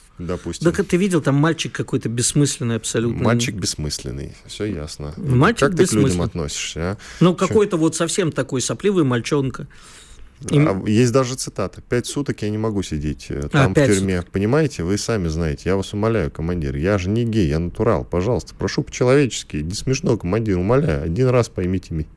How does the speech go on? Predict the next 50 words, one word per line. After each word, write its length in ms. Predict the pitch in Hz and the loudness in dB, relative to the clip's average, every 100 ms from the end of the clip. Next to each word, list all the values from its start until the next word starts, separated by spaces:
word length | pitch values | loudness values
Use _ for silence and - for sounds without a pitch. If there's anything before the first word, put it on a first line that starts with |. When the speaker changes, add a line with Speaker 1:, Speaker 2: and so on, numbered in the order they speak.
| - - - - - - - - - - - - - - - - | -20 -20 -20 -20 -20 -20 -20 -20 -20 -20 -20 -20 -20 -16 -14 0
Speaker 2:
Поимейте 580 | 147 139 139 190 233 202 | 4 6 6 4 2 0
меня 200 | 170 151 | 0 0
или 100 | 131 | 0
поймите 460 | 131 143 131 - 120 | 0 0 0 -2 -4
меня? 220 | 113 120 - - - - - | -4 -6 -12 -20 -20 -16 -2
Speaker 1:
Ой, 300 | 147 147 135 92 73 71 - - | 4 6 6 2 0 -4 -8 -8
Игорь, 320 | 95 76 - | -8 -2 0
как 140 | 131 | 4
Speaker 2:
Ну, 160 | 156 175 | 6 4
Speaker 1:
пошло. 260 | - 73 67 - - | 2 -6 -10 -12 -8
Speaker 2:
я 180 | - 185 | 2 2
думаю, 200 | 220 240 | 2 0
что 140 | 208 226 | 0 0
просто 260 | 240 240 | 0 0
гаишники 480 | 208 247 226 190 180 | 2 2 0 -4 0
его 200 | 180 180 | 2 2
прессовали, 580 | 165 180 208 208 294 269 | 2 0 2 2 2 0
сказали, 480 | - 185 170 190 175 | -2 -2 0 2 0
типа, 260 | 185 - | -2 -4
«Давай 260 | 160 180 180 | 0 2 2
денег, 320 | 180 226 208 | 2 0 0
а 60 | 131 | 0
то 120 | 165 | 0
щас 240 | 160 123 - | -2 -2 -2
мы 140 | 143 | -2
тебя 340 | 147 139 135 127 123 | 0 2 4 4 2
в 80 | 120 | 2
блаткамеру 640 | 135 143 202 208 190 160 | 4 2 2 0 2 2
отправим». 380 | 156 - 151 131 | 0 -4 0 2
Speaker 1:
Когда 220 | 131 170 | 4 4
Speaker 2:
Там 100 | 139 | 2
Speaker 1:
ты 60 | 127 | -2
Speaker 2:
щас 100 | 131 | -2
Speaker 1:
последний 340 | 131 123 113 | 0 0 0
раз 220 | 131 180 - | 0 0 -2
сталкивался 640 | 127 127 127 98 95 98 | 0 0 0 -2 -4 -8
с 60 | - | -4
тем, 180 | 165 | -4
что 380 | 165 - 104 85 | -4 -2 -2 -2
гаишники 600 | 80 95 131 143 104 - | -2 -2 0 -2 -4 -6
у 60 | 80 | -8
тебя, 380 | 87 85 123 - | -6 -4 -2 -4
э, 220 | - 69 76 | -8 -8 -2
вымогали 420 | 123 123 113 104 | 2 4 4 2
Speaker 2:
У 40 | |
Speaker 1:
деньги, 300 | 78 76 64 | -2 -4 -6
прости, 320 | - - - | -12 -14 -12
пожалуйста? 380 | - 71 - - | -14 -12 -4 2
Speaker 2:
У 20 | |
меня? 360 | 131 127 160 | 6 6 6